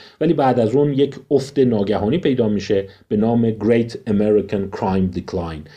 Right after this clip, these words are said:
یعنی کاهش بزرگ، اه، جرم در آمریکا که اون اصلاً یه معماست، اون خودش یه درسنامهٔ جدا می‌خواد که چگونه یه دفعه جهت بردار عوض شد و ناگهان، اه، رو-، جرم رو به افزایش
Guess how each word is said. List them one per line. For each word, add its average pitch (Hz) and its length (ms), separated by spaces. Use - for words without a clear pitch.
یعنی 98 220
کاهش 120 560
بزرگ، 107 760
اه، 95 140
جرم 110 360
در 90 180
آمریکا 82 520
که 143 100
اون 156 180
اصلاً 147 220
یه 147 140
معماست، 101 880
اون 139 120
خودش 147 460
یه 139 100
درسنامهٔ 104 580
جدا 95 280
می‌خواد 87 380
که 90 220
چگونه 127 480
یه 147 200
دفعه 123 360
جهت 131 420
بردار 107 800
عوض 90 300
شد - 340
و 104 60
ناگهان، 107 680
اه، 95 200
رو-، 92 320
جرم 117 360
رو 104 220
به 95 160
افزایش 98 600